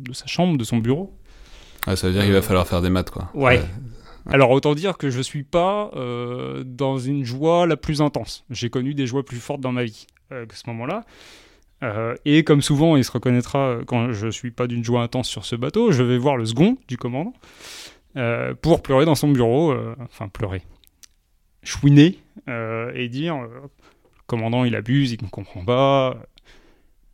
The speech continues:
Speaker 1: Franchement, d'habitude, je le fais à peu près, mais ça va, ça passe. » Bon. Le second, euh, c'est le second du commandant, hein, pas le mien, donc, euh,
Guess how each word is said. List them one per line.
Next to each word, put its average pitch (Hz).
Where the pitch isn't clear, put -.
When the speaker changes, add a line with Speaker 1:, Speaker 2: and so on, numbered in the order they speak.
Speaker 1:
Franchement, 127
d'habitude, 113
je 117
le 123
fais 120
à 117
peu 135
près, 151
mais 139
ça -
va, 131
ça -
passe. » -
Bon. 110
Le 107
second, 117
euh, 104
c'est 107
le 104
second 113
du 110
commandant, 147
hein, 135
pas 127
le 127
mien, 170
donc, 131
euh, 117